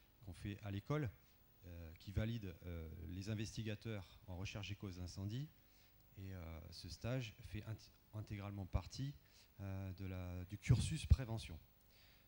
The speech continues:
Donc, pour ces stages, on, nous faisons des scènes de feu, on reproduit des, des, des feux réels, euh, et on en reproduit beaucoup, puisqu'on fait en gros cinq stages par an, et à chaque stage, il y a quatre scènes de feu réelles qu'on, que l'on met en place,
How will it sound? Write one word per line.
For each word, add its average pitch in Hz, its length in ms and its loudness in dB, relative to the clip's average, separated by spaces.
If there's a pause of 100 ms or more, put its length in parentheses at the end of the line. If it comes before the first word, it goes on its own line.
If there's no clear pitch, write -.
(220)
Donc, 87 140 -6 (580)
pour - 100 2
ces - 120 -4
stages, 117 280 0
on, 107 80 -2 (260)
nous 110 120 0
faisons 107 500 2 (360)
des 95 140 -2
scènes 123 260 4
de 113 100 4
feu, 120 200 4
on 131 120 0
reproduit 104 360 4
des, 92 240 2
des, 87 180 -2
des 92 140 0
feux 95 160 8
réels, 107 520 2 (640)
euh, 95 640 -2
et 107 180 -2
on 95 160 -2
en 95 80 0
reproduit 113 380 -2
beaucoup, 113 340 12 (560)
puisqu'on - 300 -12
fait - 180 -6
en 104 100 0
gros 104 160 0
cinq 110 240 0
stages - 300 -4
par 92 200 -2
an, 135 100 0
et 107 140 0
à 92 40 -2
chaque - 280 -4
stage, - 380 -4 (300)
il - 40 -2
y - 20 0
a 101 40 -2
quatre - 280 -2
scènes 120 200 -2
de 110 80 0
feu 104 160 0
réelles 98 360 -2
qu'on, 85 280 -2
que - 120 -8
l'on 90 80 -2
met 90 100 -2
en 87 100 -2
place, - 360 -4